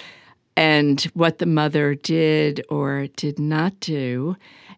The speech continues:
And basically, mothers were blamed. I mean, it wasn't the intention to blame mothers, but, um, let's face it, <laughs> you know, mothers were blamed for all family problems,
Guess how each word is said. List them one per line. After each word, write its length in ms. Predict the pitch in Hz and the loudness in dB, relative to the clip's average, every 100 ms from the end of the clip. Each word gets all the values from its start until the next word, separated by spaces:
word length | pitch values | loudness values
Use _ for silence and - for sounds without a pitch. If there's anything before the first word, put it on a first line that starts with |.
| - | -2
And 360 | 180 175 165 - | 2 2 0 -2
basically, 680 | 160 185 226 - 170 165 | -2 -2 -6 -6 -4 -2
mothers 720 | 160 151 156 170 170 170 - | -2 -2 -2 -2 -4 -6 -10
were 600 | 185 165 160 160 156 160 - - _ _ _ _ | -10 -6 -4 -2 -2 -4 -8 -20 _ _ _ _
blamed. 580 | - 160 196 226 180 151 | -8 -2 2 4 4 4
I 60 | 170 | 4
mean, 200 | 175 170 | 4 2
it 120 | 156 | 0
wasn't 460 | 180 214 233 226 190 | -2 -2 -2 -2 -2
the 180 | 175 | -2
intention 880 | 156 143 - - 208 196 - 160 143 | -2 -6 -10 -8 -2 -2 -2 -4 -6
to 240 | 131 - 143 _ | -8 -12 -14 _
blame 640 | - 156 160 156 147 143 151 _ | -14 -8 -4 -4 -2 -4 -6 _
mothers, 600 | 151 135 123 120 - - - | -8 -6 -8 -12 -12 -18 -10
but, 240 | 143 - - - - - _ - | -8 -8 -12 -20 -20 -20 _ -4
um, 360 | 147 139 131 131 | 0 0 -2 -4
let's 240 | 160 151 - | 0 0 2
face 280 | 123 107 - | 0 0 -2
it, 280 | - - | -4 0
<laughs> 0 | |
you 160 | 175 151 - | 2 2 0
know, 160 | 127 - - - - | -6 -8 -16 -16 -6
mothers 520 | 175 190 190 185 175 | 0 2 4 2 0
were 200 | 160 160 | 0 0
blamed 540 | 147 160 139 127 131 151 | 2 0 2 0 -2 -6
for 560 | - 147 143 139 139 - | -8 -4 0 0 -2 -4
all 420 | - 139 135 143 175 | -2 0 0 -2 -4
family 1000 | - - 147 135 135 135 135 135 139 139 _ | -10 -10 -6 -4 -4 -6 -6 -8 -8 -12 _
problems, 840 | - - 220 302 170 113 - - - | -20 -8 -4 -4 -6 -10 -12 -14 -14